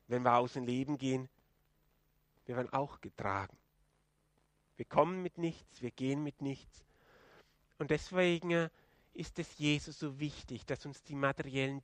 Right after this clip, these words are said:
Dinge nicht gefangen nehmen, den Frieden rauben, den Schlaf rauben, sondern dass wir frei sein können. Und dann kann man verantwortlich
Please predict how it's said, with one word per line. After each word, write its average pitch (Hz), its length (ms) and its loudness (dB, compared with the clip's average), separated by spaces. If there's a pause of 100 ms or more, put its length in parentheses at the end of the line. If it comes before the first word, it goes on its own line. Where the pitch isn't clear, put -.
(100)
Dinge 143 280 0
nicht 135 260 -6
gefangen 131 580 -4
nehmen, 95 220 -16 (1120)
den 127 120 -8
Frieden 156 540 -4
rauben, 104 420 -4 (360)
den 143 80 -12
Schlaf 143 600 4
rauben, 110 400 -4 (1080)
sondern 151 240 -6
dass 143 220 0
wir 156 100 2
frei 131 480 -2
sein 107 380 -10
können. - 280 -18 (840)
Und 190 80 -4
dann 202 100 2
kann 247 200 -4
man 247 80 2
verantwortlich 208 720 -2